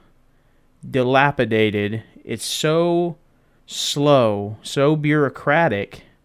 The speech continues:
that the, it, it would be like a chess game where for every one move the government gets to do, the corporations get to do five,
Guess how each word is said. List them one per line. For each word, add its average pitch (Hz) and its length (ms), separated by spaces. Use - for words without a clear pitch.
that 120 420
the, 123 680
it, - 220
it 180 160
would 190 160
be 185 160
like 151 500
a 127 100
chess 160 400
game 107 520
where 117 520
for 131 260
every 151 540
one 147 420
move 160 360
the 127 100
government 151 480
gets 151 180
to 151 140
do, 156 420
the 127 100
corporations 131 760
get 120 180
to 123 60
do 113 160
five, - 580